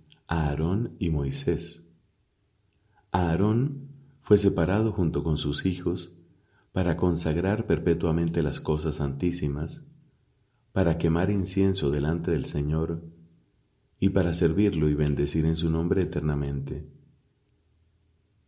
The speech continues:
En cuanto a Moisés, hombre de Dios, sus hijos fueron contados en la tribu de Leví.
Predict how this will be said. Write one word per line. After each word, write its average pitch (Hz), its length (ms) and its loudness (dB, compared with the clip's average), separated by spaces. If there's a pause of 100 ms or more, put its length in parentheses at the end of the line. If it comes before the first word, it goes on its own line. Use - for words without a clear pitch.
(460)
En 101 160 6
cuanto 80 400 4
a 71 80 2
Moisés, 73 720 -2 (100)
hombre 78 360 2
de 73 180 0
Dios, 80 560 -2 (640)
sus 120 260 4
hijos 87 300 4
fueron 82 260 4
contados 78 540 0
en 78 120 2
la 71 120 -2
tribu 78 300 0
de 71 100 2
Leví. 71 500 -2